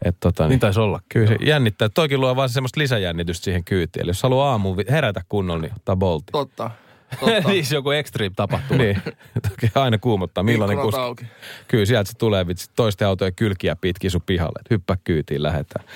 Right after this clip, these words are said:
Speaker 1: Hei Raappana, siistiä, että tulit tänne. Tosiaan kolmas vieras ajoissa. Ketä muita oli siinä ajoissa?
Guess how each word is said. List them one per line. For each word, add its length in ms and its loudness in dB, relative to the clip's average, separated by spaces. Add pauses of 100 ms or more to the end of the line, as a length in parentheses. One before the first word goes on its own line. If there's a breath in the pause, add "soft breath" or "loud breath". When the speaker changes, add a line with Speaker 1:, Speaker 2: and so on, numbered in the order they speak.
(320 loud breath)
Speaker 1:
Hei 100 4
Raappana, 440 0
siistiä, 360 0
että 120 -8
tulit 260 0
tänne. 200 2
Tosiaan 300 0
kolmas 420 0
vieras 400 0
ajoissa. 500 -2
Ketä 200 0
muita 320 0
oli 120 -2
siinä 300 -2 (220)
ajoissa? 580 -2